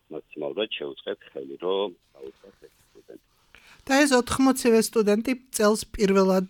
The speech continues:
Speaker 2: მიემგზავრება გერმანიაში, თუ მათ შორის არიან ისეთები, ვინც ადრე უკვე გაიარა აღნიშნული პრაქტიკა?
Speaker 1: ომ, დიახ, ა, სწორად აღნიშნეთ, აქ მონაწილეობას ღებულობენ, ანუ სტუდენტებს შესაძლებლობა აქვთ, ა,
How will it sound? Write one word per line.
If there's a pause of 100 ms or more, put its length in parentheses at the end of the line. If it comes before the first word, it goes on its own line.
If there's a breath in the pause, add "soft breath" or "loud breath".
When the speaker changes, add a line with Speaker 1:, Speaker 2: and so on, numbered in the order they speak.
Speaker 2:
მიემგზავრება
გერმანიაში,
თუ
მათ
შორის
არიან
ისეთები,
ვინც (500)
ადრე
უკვე
გაიარა (320)
აღნიშნული
პრაქტიკა? (1300)
Speaker 1:
ომ, (760)
დიახ,
ა, (400)
სწორად
აღნიშნეთ,
აქ
მონაწილეობას
ღებულობენ,
ანუ
სტუდენტებს
შესაძლებლობა
აქვთ,
ა,